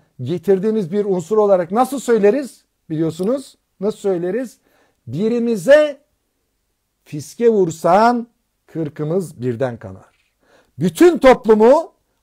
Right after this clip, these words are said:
aynı sevinçleri, aynı sevinçleri paylaşabilecek, aynı acının hüznünü duyabilecek hale getirmek.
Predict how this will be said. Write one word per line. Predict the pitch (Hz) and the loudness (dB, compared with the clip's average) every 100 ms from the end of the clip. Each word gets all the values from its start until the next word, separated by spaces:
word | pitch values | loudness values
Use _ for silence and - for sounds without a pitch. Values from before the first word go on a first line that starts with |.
| _ - | _ -2
aynı | 190 349 302 208 | -2 -2 -6 -10
sevinçleri, | - 180 180 165 - - - _ _ _ _ _ - 139 156 131 120 _ _ _ _ _ | -8 -8 -8 -12 -16 -20 -20 _ _ _ _ _ -8 -4 -4 -6 -8 _ _ _ _ _
aynı | 98 139 202 | -12 -10 -12
sevinçleri | - 131 135 - 143 143 _ _ - | -12 -16 -14 -12 -10 -10 _ _ -4
paylaşabilecek, | 160 165 160 170 160 160 165 226 233 _ _ _ | -2 -2 -4 -6 -6 -6 -2 -4 -4 _ _ _
aynı | 185 254 294 269 | -4 -4 -4 -4
acının | 190 170 202 269 339 269 _ _ | -4 -2 0 -2 -2 -8 _ _
hüznünü | 156 165 147 170 247 240 _ _ 123 | -10 -10 -6 -4 -2 -2 _ _ -8
duyabilecek | 175 180 160 160 156 262 170 | 0 0 0 -4 -2 -4 -2
hale | 151 196 | 0 0
getirmek. | 214 147 143 127 110 90 - _ | -2 -4 -8 -12 -14 -18 -20 _